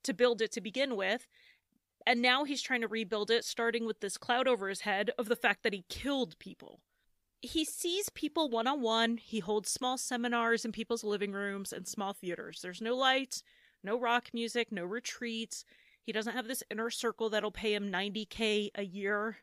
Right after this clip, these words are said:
just to be his friend. He's starting back at the bottom. And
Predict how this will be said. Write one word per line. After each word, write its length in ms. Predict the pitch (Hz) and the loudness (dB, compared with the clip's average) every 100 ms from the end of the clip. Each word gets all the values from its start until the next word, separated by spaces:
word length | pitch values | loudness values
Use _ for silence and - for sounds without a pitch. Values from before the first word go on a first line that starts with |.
| _ - | _ -8
just 220 | 202 - | -6 -6
to 40 | |
be 120 | 202 214 | -2 0
his 160 | 226 | 0
friend. 520 | - 202 170 175 185 - _ _ _ _ _ | -2 -4 -2 -2 -6 -12 _ _ _ _ _
He's 280 | - 247 254 | -8 -4 -2
starting 760 | - - - - 247 320 311 247 _ | -2 -4 -4 0 2 2 -2 -4 _
back 240 | 220 220 233 | 2 2 2
at 80 | - | -6
the 80 | |
bottom. 480 | 165 151 - - - - _ _ _ _ _ _ _ _ _ _ _ _ - - | -6 -8 -10 -16 -20 -20 _ _ _ _ _ _ _ _ _ _ _ _ -20 -4
And 300 | 262 277 269 | 0 0 -2